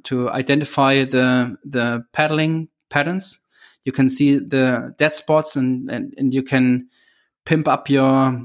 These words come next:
your sometimes boring five-hour, uh, ride, uh, endurance ride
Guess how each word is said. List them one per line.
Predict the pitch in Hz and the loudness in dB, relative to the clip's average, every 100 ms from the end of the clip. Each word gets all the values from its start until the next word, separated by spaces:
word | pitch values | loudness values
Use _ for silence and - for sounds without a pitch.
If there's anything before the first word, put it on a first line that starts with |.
| - | -8
your | 131 123 120 120 120 110 _ _ _ _ _ _ | -2 0 0 -2 -4 -6 _ _ _ _ _ _
sometimes | - 147 139 135 127 | -4 -2 0 0 0
boring | - 143 151 151 147 147 143 147 | 0 4 4 4 4 4 2 0
five-hour, | - 147 143 123 151 151 147 147 147 | 0 0 2 2 4 4 4 2 -2
uh, | 143 135 123 | 0 0 0
ride, | 156 131 147 156 - | 2 2 2 0 -2
uh, | 139 | 0
endurance | 139 135 139 139 156 147 | 2 2 0 0 0 2
ride | 139 139 139 | 2 2 0